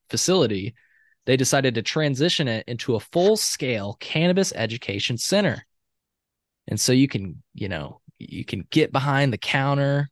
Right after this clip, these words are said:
work out your training and technique, everything from cons-, customer engagement to inventory tracking. They even have, uh, mock, like, regulatory checkups, you know, like, "Oh, hey, there's an ins-, an inspector here. What do you gotta do?"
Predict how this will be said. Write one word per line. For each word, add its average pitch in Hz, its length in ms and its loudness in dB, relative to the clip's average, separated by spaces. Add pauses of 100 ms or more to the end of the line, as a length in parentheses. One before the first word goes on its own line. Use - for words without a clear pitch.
(100)
work 139 300 0
out 135 200 0
your 104 140 -8
training 135 540 -2
and 95 120 -10
technique, 143 800 -2 (640)
everything 143 460 2
from 113 180 -4
cons-, - 480 -4 (120)
customer 170 500 2
engagement 147 600 0
to - 200 -8
inventory 117 680 -4
tracking. - 600 -6 (280)
They 120 120 2
even 180 220 6
have, 139 440 2 (440)
uh, 107 460 0
mock, 120 600 2 (360)
like, 107 200 -2
regulatory 120 840 0
checkups, - 800 -4 (120)
you 120 60 0
know, 123 180 2
like, 104 140 -2
"Oh, 220 300 4 (180)
hey, 180 280 4
there's 131 180 -4
an 139 80 0
ins-, - 360 -4
an 147 120 0
inspector 151 520 -2
here. 156 300 2
What 143 120 4
do 156 60 2
you 165 60 2
gotta 180 220 2
do?" 196 340 4